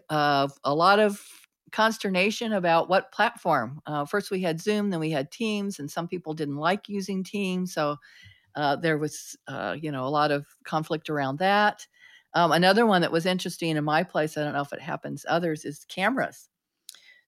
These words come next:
So as an instructor or coach, I wanna have your camera on. I wanna see you. And I wanna, you know, can I read the nonverbals, right? That I might,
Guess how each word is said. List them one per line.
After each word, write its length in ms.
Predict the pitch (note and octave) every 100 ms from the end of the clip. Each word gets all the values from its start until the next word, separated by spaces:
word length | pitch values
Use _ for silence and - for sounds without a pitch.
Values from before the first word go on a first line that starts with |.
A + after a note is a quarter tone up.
| -
So 600 | - G3+ F3+ F#3 F3+ -
as 320 | - F#3 F#3 F3+
an 100 | E3+
instructor 640 | E3 - G#4+ A4 - E3 E3+
or 200 | E3 D#3+ -
coach, 420 | - A#3+ A#3 A3+ -
I 280 | F#3+ A#3+ C4+
wanna 280 | G#3 F#3
have 260 | G3+ F3+ F#3
your 120 | F#3+
camera 400 | - B3 G4 F4+
on. 180 | D3+ C#3
I 60 | F3
wanna 200 | A#3 A3
see 260 | - D4
you. 340 | D#4 E3+ A2 D3+ _ _ _
And 120 | E3+
I 60 | F3+
wanna, 280 | G3+ G3+ F#3+ -
you 100 | F#3
know, 100 | F3
can 200 | F3 F#3+
I 180 | F#3+ F#3+
read 260 | F#3 G#3 G3+
the 80 | G3+
nonverbals, 880 | F#3+ F#3+ G#3+ G3+ E3 D3 C#3+ C#3 -
right? 340 | D3+ D#3+ F#3
That 120 | E3 D#3
I 80 |
might, 320 | D3 D#3 D#3+